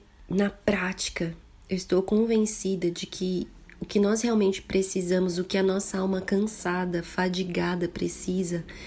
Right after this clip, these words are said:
é daquilo que muitas vezes nós perdemos por considerarmos simples demais, ou até bom demais pra ser verdade. E é uma comunhão,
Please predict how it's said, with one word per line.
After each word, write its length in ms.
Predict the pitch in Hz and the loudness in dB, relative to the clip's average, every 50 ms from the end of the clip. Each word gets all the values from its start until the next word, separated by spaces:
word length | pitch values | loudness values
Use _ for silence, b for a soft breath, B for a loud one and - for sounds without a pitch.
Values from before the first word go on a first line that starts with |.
| B B B B B B B B B B - | B B B B B B B B B B 2
é 80 | - 208 | 2 4
daquilo 460 | 190 208 196 196 - 247 247 240 214 | 4 4 0 0 2 2 2 2 2
que 120 | - - | 2 4
muitas 560 | 220 220 226 247 277 339 381 - 415 381 311 | 6 6 8 10 8 8 8 8 6 6 6
vezes 280 | 262 233 226 214 202 190 | 6 6 4 4 4 2
nós 260 | 202 202 202 202 - | 2 2 2 2 2
perdemos 1080 | - - - - 247 262 277 269 214 196 196 202 214 240 254 233 208 190 175 - - - | 0 -2 0 2 4 6 6 6 4 6 8 8 8 8 6 4 2 2 2 2 0 0
por 220 | - - 226 240 226 | 0 2 0 0 2
considerarmos 920 | - - 240 254 311 339 - - 254 208 208 214 214 226 226 214 214 208 | 2 2 4 6 6 6 6 6 4 6 6 6 4 4 4 4 2 2
simples 680 | - - - - - 247 247 254 269 269 269 - 208 | 0 0 0 0 4 4 4 6 4 4 4 0 -2
demais, 680 | 185 190 185 180 175 170 180 180 - - - - - - - - - - | 0 0 -2 -2 -4 -6 -8 -8 -8 -10 -10 -10 -12 -12 -14 -14 -4 4
ou 140 | - 226 247 | 4 4 4
até 180 | 226 233 226 | 4 2 0
bom 300 | 226 208 190 185 220 226 | 2 4 4 4 4 4
demais 400 | 226 202 180 175 165 180 175 - | 4 2 2 2 0 -2 -4 -4
pra 160 | - - 180 | -4 -4 -2
ser 180 | 175 - 170 175 | -2 0 0 0
verdade. 680 | 165 165 170 170 165 165 160 160 165 165 - - - - - - | 0 0 -2 -2 -2 -4 -4 -6 -6 -8 -10 -12 -14 -8 -2 2
E 180 | 208 214 208 | 4 6 8
é 380 | 202 208 220 226 220 208 190 - B B B B B B B B - - - | 8 8 6 4 4 2 0 -2 B B B B B B B B -16 -4 0
uma 240 | 196 202 208 208 - - | 0 2 0 0 -4 -6
comunhão, 800 | - - 233 247 247 247 233 226 208 190 185 180 175 175 175 170 | -2 2 2 4 4 2 2 2 2 2 2 0 0 -2 -4 -8